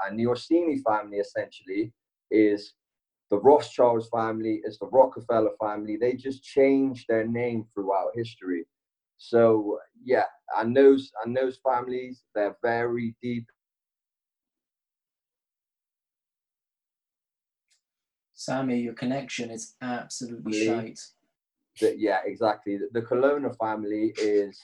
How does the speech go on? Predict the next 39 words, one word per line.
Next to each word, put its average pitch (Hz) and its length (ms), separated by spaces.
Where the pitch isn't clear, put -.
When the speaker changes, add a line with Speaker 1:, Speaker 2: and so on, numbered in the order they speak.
Speaker 1:
essentially 113 680
the 117 80
Columbus 131 600
family. 101 300
So 110 140
when 127 180
Christopher 135 460
Columbus 120 560
discovered, 107 680
uh, 92 160
America, 107 760
which 104 260
already 135 300
had 127 180
its 120 240
Tartarian 120 720
laws 123 460
and 104 100
they 101 60
had 110 180
this 104 200
free 117 180
energy 117 400
back 98 240
then, 107 380
he 151 200
did 139 180
it 113 120
for 107 140
Rome. 123 360
He 123 120
did 123 180
it 101 100
for - 80
the 90 80
Vatican, 92 540
you 90 80
see. 98 360
So 95 400